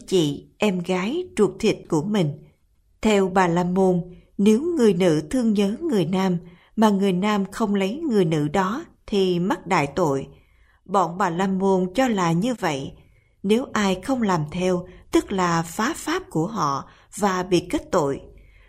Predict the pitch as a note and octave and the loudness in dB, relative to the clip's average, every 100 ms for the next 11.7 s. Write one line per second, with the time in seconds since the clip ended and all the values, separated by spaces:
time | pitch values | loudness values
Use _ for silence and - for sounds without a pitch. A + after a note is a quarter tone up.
0 | - G3+ G#3+ G3 A3 C4+ C4+ C4 C4 G3 | -20 2 4 6 2 -2 0 -2 -2 -2
1 | D#3 E3+ F3 A3+ F4+ - - _ G#3 G3+ | -2 -2 -2 -2 -6 -10 -20 _ 0 2
2 | F#3 F3+ G3 E3+ E3+ D3+ D3 - - - | 2 0 -2 -2 -2 0 -2 -6 -14 0
3 | G3+ F3+ A3+ B3+ E3+ F#3 F3+ C4+ - A#3 | 2 2 2 2 2 2 -2 -2 -2 -2
4 | - G3 F3+ A#3 C#4+ - - - - F#3 | -2 -2 -2 0 0 -2 -12 -20 -6 0
5 | F#3+ E3 - G3 F#3+ F3+ F#3 F#3 F#3 F3 | 2 2 -2 -2 0 2 2 0 -2 0
6 | F3 E3 D3+ - - - _ _ _ - | 2 0 -4 -14 -20 -20 _ _ _ -16
7 | F#3 G3 A3+ G3+ G3+ C#4 B3 G#3 D3+ - | -2 2 2 2 0 -2 0 0 -2 -6
8 | - _ - F#3+ E3 G3 G3 F3+ - - | -20 _ -2 0 2 0 0 0 -2 0
9 | D4+ F#4 - A3 F3+ E3+ G3 E3 D3+ C#4 | 0 0 0 0 0 0 0 0 -2 -4
10 | - G#3 G3+ D#4+ - G3+ A3 D#4 G3+ - | -4 -4 -2 -6 -2 -2 -2 -2 -4 -4
11 | - G#3 F3 E3 - A3+ | -2 0 0 -4 -2 -2